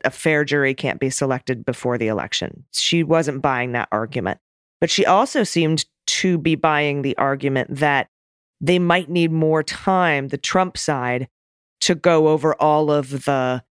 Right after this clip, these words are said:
you know, all of the, like, over a million pages and documents and all this discovery, all this material, fifteen hundred pages of classified documents, all sorts of things. And, and so she seemed to be buying into that, although D O J laid out a pretty plain as day schedule that that's not necessary.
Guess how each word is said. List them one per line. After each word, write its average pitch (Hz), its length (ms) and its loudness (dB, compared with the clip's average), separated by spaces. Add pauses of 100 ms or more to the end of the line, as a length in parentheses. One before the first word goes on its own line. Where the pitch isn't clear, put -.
(400)
you 143 100 -2
know, 120 200 0
all 131 220 0
of 135 120 -2
the, 90 400 0
like, 127 120 -4
over 131 200 -2
a 135 60 0
million 165 600 2
pages 139 340 -2
and 131 120 0
documents 127 600 -4
and 80 240 -6
all 147 200 0
this - 380 -4 (380)
discovery, 175 540 0
all 117 140 0
this - 160 -6
material, 143 560 0
fifteen 185 420 -2
hundred 180 580 0 (140)
pages 165 320 0
of 175 60 -6
classified 165 420 0
documents, 160 540 -2 (640)
all 160 160 4
sorts 151 340 -2
of 131 100 -4
things. 131 380 -2
And, 131 160 -2
and 139 300 0
so 143 120 -2
she - 200 -2
seemed 339 300 2
to 269 60 2
be 208 120 0
buying 170 320 2
into 156 240 -2
that, 143 260 2
although 139 400 2
D 160 220 0
O 151 40 2
J 143 200 2
laid 139 200 2
out 135 140 0
a 123 40 -4
pretty - 260 -4
plain 147 280 -2
as 127 120 -4
day 127 160 0
schedule 123 400 -2
that 117 240 -2
that's - 280 -4
not 135 240 -4
necessary. 113 720 -4